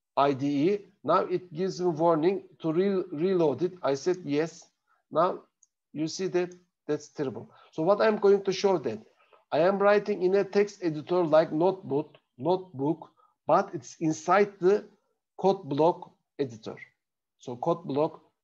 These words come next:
integrated development environment. Now, after writing that code, remember this is the source code, source code,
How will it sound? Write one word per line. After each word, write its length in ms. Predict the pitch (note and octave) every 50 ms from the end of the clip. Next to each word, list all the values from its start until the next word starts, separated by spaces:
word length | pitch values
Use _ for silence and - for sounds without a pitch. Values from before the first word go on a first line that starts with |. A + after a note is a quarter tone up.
| _ _
integrated 500 | D3 C3 B2+ D3 C3+ B2+ C#3 C3+ B2+ B2+
development 500 | C3 C3 B2 B2+ B2+ C3 B2+ B2+ - -
environment. 500 | - - G#2+ A2 A#2 A2 A2 A2 - -
Now, 320 | E3+ F3+ D#3+ A#2 G#2 - - _ _ _ _ _ _ _ _ _ _ _ _ _ - - - - _ _ -
after 300 | D#3+ F#3 F#3 F#3 A3 A3
writing 500 | G#3+ G#3+ G#3+ A3 A3 A3 A3+ A3+ G3 D3+
that 260 | F#3 G#3 G#3 - -
code, 280 | - C#3 C#3 D3 - - _ _ _
remember 480 | - B2 C#3 D#3+ F#3+ G3+ G#3+ G3 E3 C#3
this 300 | B2 A2+ A#2+ E3+ F#3+ F#3+
is 80 | G3+ F#3
the 160 | D#3+ - G#3
source 420 | - - - G3+ G3 G#3 G3 - -
code, 380 | - - C3+ B2+ C3+ C3+ - - _ _ _ _ _ _ _ _ _ _
source 400 | - - - C3+ D3 D#3 D3+ -
code, 320 | - - A#2+ B2 B2 B2